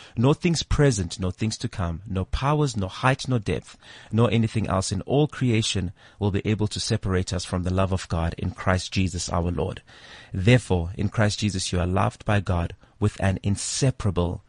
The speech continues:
life." Um, if Second Corinthians chapter five verse seventeen says, "If anyone is in Christ, he is a new creation. The old has passed away. Behold, the new has come." You may be feeling groggy, feeling like yesterday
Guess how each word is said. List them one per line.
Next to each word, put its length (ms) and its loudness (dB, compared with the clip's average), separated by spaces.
life." 600 0
Um, 340 4
if 140 -4
Second 320 2
Corinthians 440 2
chapter 160 -4
five 240 0
verse 120 -4
seventeen 400 -2
says, 340 -4
"If 160 -4
anyone 400 4
is 360 0
in 260 4
Christ, 720 6
he 160 0
is 140 2
a 80 2
new 180 2
creation. 680 -4
The 140 0
old 240 2
has 140 0
passed 340 -2
away. 400 -2
Behold, 520 0
the 100 0
new 240 4
has 240 0
come." 320 -6
You 160 0
may 140 4
be 80 2
feeling 320 0
groggy, 380 2
feeling 260 -2
like 180 -2
yesterday 600 2